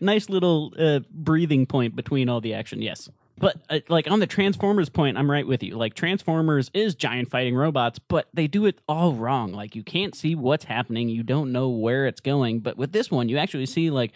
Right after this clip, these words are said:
you see the robots punching its fist together, and then it rips into the kaiju. Like, they show you all the hits, and it's so much better 'cause it makes sense. The fight flows, and it looks like if it wasn't giant, it'd still be a cool fight.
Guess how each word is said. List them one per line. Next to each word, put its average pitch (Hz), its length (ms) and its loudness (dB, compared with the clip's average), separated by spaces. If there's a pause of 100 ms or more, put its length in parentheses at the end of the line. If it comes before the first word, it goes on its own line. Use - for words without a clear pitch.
(260)
you 107 80 -8
see 127 140 -2
the 117 80 -2
robots 123 420 -4
punching 156 300 2
its 135 160 -2
fist 175 240 -4
together, 117 340 -6
and 120 180 -8
then 120 80 -4
it 113 120 -8
rips 143 440 -4
into 156 160 2
the 143 100 0
kaiju. 131 560 -2
Like, 113 280 -4
they 135 100 0
show 160 220 2
you 165 220 2
all 156 180 0
the 139 140 -6
hits, 180 340 0 (280)
and 196 140 2
it's 175 140 0
so 196 140 -2
much 165 220 0
better 123 280 -2
'cause 120 200 -2
it 107 100 -4
makes 131 280 0
sense. 120 300 -2
The 135 120 -6
fight 120 300 -4
flows, 135 420 -4
and 139 100 -2
it - 100 -8
looks 135 280 0
like 120 340 -2 (480)
if 135 160 0
it 135 80 2
wasn't 160 340 2
giant, 123 320 -4
it'd 185 120 -6
still 214 180 -6
be 202 140 -2
a 202 40 -4
cool 208 300 -2
fight. - 340 -8